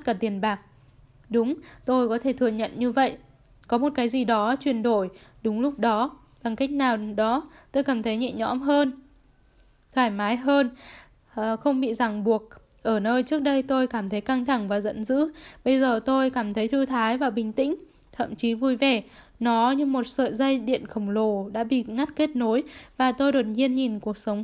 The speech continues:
khác đi. Bin và tôi đã làm thêm một số việc khác trước khi tôi ra về.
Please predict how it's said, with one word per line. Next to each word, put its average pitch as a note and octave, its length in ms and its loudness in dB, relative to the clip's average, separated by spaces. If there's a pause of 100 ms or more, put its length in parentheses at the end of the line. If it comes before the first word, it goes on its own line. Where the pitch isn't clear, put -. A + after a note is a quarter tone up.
khác D4 220 -2
đi. C4+ 280 2 (560)
Bin B3 280 0
và A#3+ 80 0
tôi B3 300 0
đã - 100 -2
làm A#3+ 220 0
thêm B3+ 280 0
một A3 180 -6
số G#3+ 160 -2
việc B3 280 -2
khác D4+ 220 2 (320)
trước C#4+ 200 0
khi C#4 100 0
tôi A#3+ 240 0
ra A#3 160 0
về. A3+ 260 2